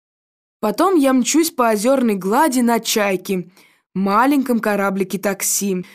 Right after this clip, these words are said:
возящем туристов на правый берег Роны к причалу ботанического сада возле здания оон и обратно.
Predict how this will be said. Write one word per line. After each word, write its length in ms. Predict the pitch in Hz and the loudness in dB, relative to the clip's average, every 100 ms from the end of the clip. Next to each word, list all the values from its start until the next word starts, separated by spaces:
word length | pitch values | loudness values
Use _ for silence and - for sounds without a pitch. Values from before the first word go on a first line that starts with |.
| - - | -20 -10
возящем 760 | 180 208 196 208 214 - 190 | -2 -2 0 0 0 -2 -4
туристов 640 | 185 190 196 311 - 214 - - - | -4 -2 0 0 -2 -6 -8 -16 -2
на 220 | 262 277 | 0 0
правый 480 | - 226 220 202 202 | 0 0 0 0 -2
берег 460 | 180 254 269 254 | 0 0 0 -2
Роны 400 | 208 208 196 196 | -2 0 0 -2
к 120 | 185 - | -6 -4
причалу 560 | 190 - 202 247 269 | -4 -2 -2 0 0
ботанического 840 | 190 190 208 208 185 180 - 190 | -2 -2 -2 -2 -4 -6 -6 -4
сада 460 | 185 - 247 254 240 - - | -4 0 0 0 -4 -6 -16
возле 480 | 175 190 220 262 311 | -6 -2 0 0 -2
здания 440 | 208 202 220 262 | 0 0 0 0
оон 540 | - 240 220 190 190 185 _ | 0 0 0 0 -4 -10 _
и 140 | - 311 | -2 0
обратно. 720 | 254 190 190 185 190 180 | 0 -2 -4 -6 -6 -8